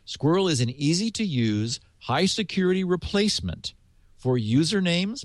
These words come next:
passwords, reminders, one-time code authenticators. It provides authentication that can be anonymous,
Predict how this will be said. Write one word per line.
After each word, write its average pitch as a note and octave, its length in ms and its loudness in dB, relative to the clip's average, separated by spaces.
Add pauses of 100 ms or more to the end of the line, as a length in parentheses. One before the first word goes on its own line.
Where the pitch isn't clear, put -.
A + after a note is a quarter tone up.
passwords, C3+ 720 -2
reminders, B2+ 800 0
one-time C#3+ 640 0
code D3+ 260 2
authenticators. A2 920 -4 (360)
It - 160 0
provides A#2+ 400 0
authentication A2+ 800 -2
that C3 140 -2
can B2 140 0
be G#2+ 120 -2
anonymous, B2 800 0